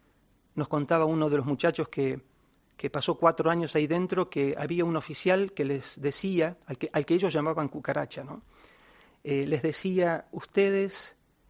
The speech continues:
valen menos que una cucaracha, así que no tienen ni derecho a matar a una cucaracha". Y hay muchas cucarachas, aparte de las ratas y las lauchas, ¿no?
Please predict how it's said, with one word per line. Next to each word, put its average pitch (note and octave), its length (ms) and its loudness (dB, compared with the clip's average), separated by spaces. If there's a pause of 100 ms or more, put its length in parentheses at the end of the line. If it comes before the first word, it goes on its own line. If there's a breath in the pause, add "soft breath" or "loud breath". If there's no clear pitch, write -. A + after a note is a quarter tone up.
(180)
valen D#3+ 340 2
menos F#3 320 2
que - 140 -2
una D#3 160 0
cucaracha, C#3+ 520 0
así E3+ 160 -4
que D#3+ 120 0
no F3 120 -2
tienen F#3+ 520 -2
ni D#3 260 -2
derecho G3+ 600 2
a D3 120 -2
matar D3 400 2
a - 80 2
una D#3 200 0
cucaracha". C3+ 720 -2
Y C#3 100 -8
hay C3+ 120 0
muchas D3+ 320 2
cucarachas, C#3 580 0
aparte C#3+ 320 2
de C3+ 80 2
las A#2 100 0
ratas C#3+ 460 4
y C#3 60 -4
las A#2+ 120 -6
lauchas, C3+ 460 -4
¿no? - 140 -14